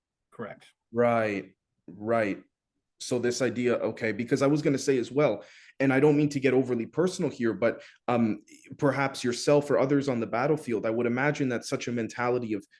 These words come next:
Speaker 2: literally, f-, you know, fighting monsters, fighting evil, if you will, it, there's a, a line that one, I guess perhaps, and m-, tell me if I'm wrong, something that the military cannot necessarily entrain within you. It's something you have to hone yourself.
Speaker 1: They
Speaker 2: Cross-
Speaker 1: try.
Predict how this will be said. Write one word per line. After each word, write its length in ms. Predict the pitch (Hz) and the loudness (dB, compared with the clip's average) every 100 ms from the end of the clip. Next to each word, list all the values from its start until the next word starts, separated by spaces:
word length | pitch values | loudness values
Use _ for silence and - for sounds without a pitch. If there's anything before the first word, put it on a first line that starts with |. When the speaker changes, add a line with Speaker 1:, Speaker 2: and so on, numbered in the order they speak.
| - | -2
Speaker 2:
literally, 380 | 120 139 139 120 | 2 4 4 0
f-, 180 | - - | -6 -4
you 140 | 117 | -2
know, 80 | 107 | -2
fighting 420 | - 123 123 120 | -2 -2 0 0
monsters, 480 | 113 117 117 117 107 | 0 -2 -2 -6 -6
fighting 280 | - 120 110 | -2 -2 -2
evil, 280 | 113 113 107 | -4 -4 -4
if 160 | 104 | -6
you 80 | 107 | -4
will, 240 | 107 101 - - _ | -2 -2 -6 -20 _
it, 320 | 123 120 117 | 0 0 -2
there's 240 | 123 135 131 | 2 2 2
a, 140 | 120 - | -2 -2
a 80 | |
line 480 | 120 123 139 151 151 | -2 0 0 2 2
that 160 | 131 113 | 2 -2
one, 520 | 113 123 127 127 120 - | -2 -2 -2 -4 -6 -8
I 120 | - 127 | -2 0
guess 240 | 160 160 | 0 0
perhaps, 640 | - 135 139 139 - - _ - | -2 -2 -4 -6 -12 -14 _ -4
and 140 | 127 123 | -2 -2
m-, 100 | - | -2
tell 160 | 151 | 0
me 80 | 165 | 2
if 140 | 147 | 0
I'm 180 | 135 123 | 0 0
wrong, 260 | 147 135 120 - | 0 0 -4 -10
something 340 | - 127 147 | -2 0 2
that 140 | 151 143 | 2 2
the 60 | |
military 540 | 131 156 170 - 156 139 | 4 4 2 2 2 0
cannot 280 | 139 135 131 | 0 -2 -2
necessarily 580 | 127 123 - 127 120 120 | -6 -8 -2 0 2 0
entrain 420 | 113 - 127 127 | -4 -2 -2 -2
within 340 | 117 131 135 | -2 0 0
you. 120 | 110 98 | 2 -2
It's 120 | - | -2
something 280 | 131 120 120 | -4 -4 -2
you 100 | 123 | 0
have 120 | 127 | -2
to 80 | 117 | -4
hone 340 | - 127 127 | -6 -4 -2
yourself. 600 | 113 104 - 131 131 - _ _ _ | -4 -6 -4 -2 -2 -6 _ _ _
Speaker 1:
They 60 | 143 | 2
Speaker 2:
Cross- 140 | 135 | 4
Speaker 1:
try. 240 | 131 151 | 6 4